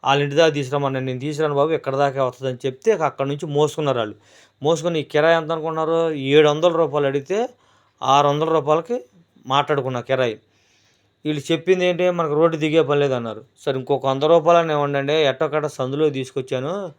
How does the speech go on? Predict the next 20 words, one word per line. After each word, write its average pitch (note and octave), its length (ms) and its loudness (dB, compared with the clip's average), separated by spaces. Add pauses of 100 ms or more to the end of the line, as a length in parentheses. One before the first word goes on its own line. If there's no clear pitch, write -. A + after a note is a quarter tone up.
(380)
అగో B2+ 120 0
అది C3 200 4
ఇల్లు, D3+ 220 0
ఆ C3+ 120 2
చివర C#3+ 320 0
ఇల్లు, C3+ 340 0 (800)
ఎట్టో C3 200 -4
కట్ట D#3+ 140 0
సందులో C#3+ 360 -2
తీసుకొచ్చాను, C3+ 440 -4
ఒక A#2 80 -8
వంద B2 200 -6
రూపాయలు C#3+ 320 0
ఇవ్వండి C3 200 -4
అంటే, C#3 120 -10
"అమ్మమ్మమ్మ, D3 480 -8
ఇక C#3 100 -12
నాకు A#2+ 200 -4
డబ్బులు A#2+ 340 -6
లేవు, C#3+ 220 -2